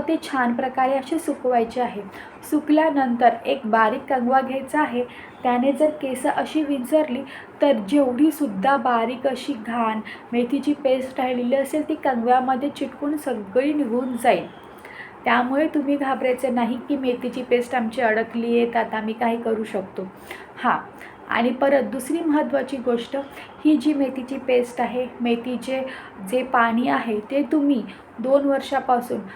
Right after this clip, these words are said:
म्हणजेच किंवा पाच वर्षाच्या पुढील कोणतीही मुलगी किंवा कोणत्याही माणसांना, कोणती स्त्री, कोणीही हे पाणी वापरू शकता, कोणीही पेस्ट ही वापरू शकता. ही पेस्ट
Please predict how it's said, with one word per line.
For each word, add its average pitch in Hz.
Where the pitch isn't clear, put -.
म्हणजेच 247
किंवा 247
पाच 254
वर्षाच्या 285
पुढील 277
कोणतीही 247
मुलगी 233
किंवा 254
कोणत्याही 262
माणसांना, 226
कोणती 254
स्त्री, 240
कोणीही 254
हे 294
पाणी 254
वापरू 240
शकता, 233
कोणीही 254
पेस्ट 302
ही 302
वापरू 233
शकता. -
ही 311
पेस्ट 294